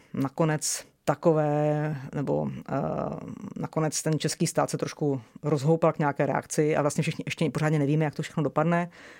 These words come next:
ale ty nejčernější obavy se zatím asi ne-, n-, jakoby nerealizovaly. Možná ten strach z toho podzimu a trochu opadl, možná bych řekla. Uvidíme,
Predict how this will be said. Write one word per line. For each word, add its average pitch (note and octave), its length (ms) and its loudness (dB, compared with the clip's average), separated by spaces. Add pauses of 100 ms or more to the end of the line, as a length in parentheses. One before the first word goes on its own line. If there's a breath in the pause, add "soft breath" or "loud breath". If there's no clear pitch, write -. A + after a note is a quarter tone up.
(160 loud breath)
ale D#3+ 400 4
ty E3 120 0
nejčernější D#3 580 2
obavy D3+ 200 2
se - 120 -4
zatím D#3 400 0
asi - 280 0
ne-, C#3+ 460 2 (840 loud breath)
n-, D3+ 380 2 (260)
jakoby D#3 240 0
nerealizovaly. C#3+ 760 2 (720 loud breath)
Možná D3+ 460 2
ten D3+ 200 0
strach D#3+ 440 2
z - 280 -8
toho D#3 500 2
podzimu D3+ 600 0 (480 loud breath)
a - 60 -8
trochu - 260 0
opadl, C#3+ 420 2
možná C#3 380 -2
bych C#3+ 140 -2
řekla. D3 420 -2 (500 loud breath)
Uvidíme, D3+ 720 2